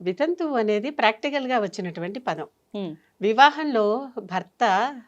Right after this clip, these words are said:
Speaker 1: అంటే వరుడు వధువు మెడలో, మెడలో తాళి కట్టేటప్పుడు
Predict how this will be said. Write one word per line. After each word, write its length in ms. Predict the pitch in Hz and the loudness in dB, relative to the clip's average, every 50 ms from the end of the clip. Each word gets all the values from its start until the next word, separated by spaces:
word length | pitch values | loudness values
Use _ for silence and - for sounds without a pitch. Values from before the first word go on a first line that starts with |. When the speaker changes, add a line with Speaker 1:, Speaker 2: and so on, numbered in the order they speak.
| _ _ - | _ _ -10
Speaker 1:
అంటే 180 | 185 - 240 | -2 0 2
వరుడు 500 | 196 180 185 202 247 226 214 196 226 254 226 | 4 4 4 4 6 6 4 4 4 2 2
వధువు 260 | 180 170 180 233 262 | 0 0 0 -2 0
మెడలో, 600 | 262 254 240 220 214 202 185 170 160 180 220 240 - - - - - - _ - | 2 2 2 2 2 0 0 0 0 0 -2 -4 -10 -18 -20 -20 -20 -16 _ 0
మెడలో 340 | 196 202 208 220 233 277 320 | 2 4 4 4 4 2 4
తాళి 280 | - 233 214 240 294 | 6 8 8 8 6
కట్టేటప్పుడు 720 | 240 254 226 226 214 180 180 175 165 - 226 339 415 - | 4 2 2 4 2 0 0 -2 -2 0 0 0 -2 -4